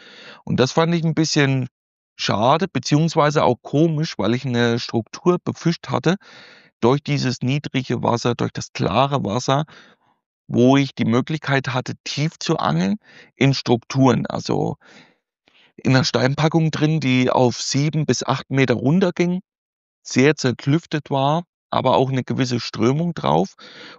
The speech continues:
Und ich hab deshalb mich gewundert, gerade die letzten Tage, dass da nichts mehr passiert ist, weil ich eigentlich dachte, durch diesen hohen F-, Befischungsdruck auch die Aktivangler, also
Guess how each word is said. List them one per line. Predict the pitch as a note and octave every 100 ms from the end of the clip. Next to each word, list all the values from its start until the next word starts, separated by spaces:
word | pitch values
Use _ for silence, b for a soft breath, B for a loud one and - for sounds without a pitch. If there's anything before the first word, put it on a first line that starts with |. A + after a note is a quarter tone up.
| B
Und | A#2
ich | - D3+
hab | D#3 -
deshalb | D#3+ - D3+ D3+ E3 - b b b
mich | C3 -
gewundert, | A#2+ A#2 C#3+ E3 D#3+ D#3
gerade | - B2 C3+ B2
die |
letzten | B2+ C#3 - B2+
Tage, | B2 B2 C3+
dass | A#2+
da | -
nichts | A#2 C#3+ -
mehr | B2
passiert | - A#2+ - B2+
ist, | C#3+ -
weil | A2+
ich | A#2 A2+
eigentlich | A#2 D#3+ D3 C#3
dachte, | B2+ D3+ - C#3
durch | - A2
diesen | - A2+ A2+ B2
hohen | A#2+ D#3+ G#3+
F-, | - - - _ _
Befischungsdruck | A2+ - G3 A3+ F#3 C3 - - D#3+ - -
auch | A2 A#2 D#3 A3+ - _ b b b b b b
die | - -
Aktivangler, | D#3+ - - B2+ - - G#2 G#2 - _ _ _
also | - F2 B1+